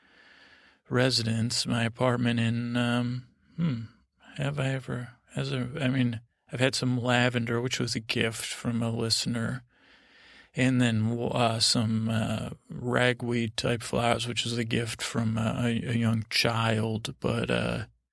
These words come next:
yeah, I don't know. That's a good idea. I hope, hopefully I don't sneeze in your face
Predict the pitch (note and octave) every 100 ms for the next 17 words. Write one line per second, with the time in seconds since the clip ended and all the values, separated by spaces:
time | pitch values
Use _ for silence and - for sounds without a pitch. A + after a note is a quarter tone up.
0 | _ _ _ _ _ _ _ D#3 E3 E3
1 | E3+ D3+ E3 - D#3+ D3+ B2+ B2+ F3 B2
2 | B2 - _ - B2 B2 B2 B2 C3 -
3 | E3 B2+ - C#3 B2+ B2 - C3+ B2+ A#2+
4 | B2 A#2+ - B2 A#2+ C#3 -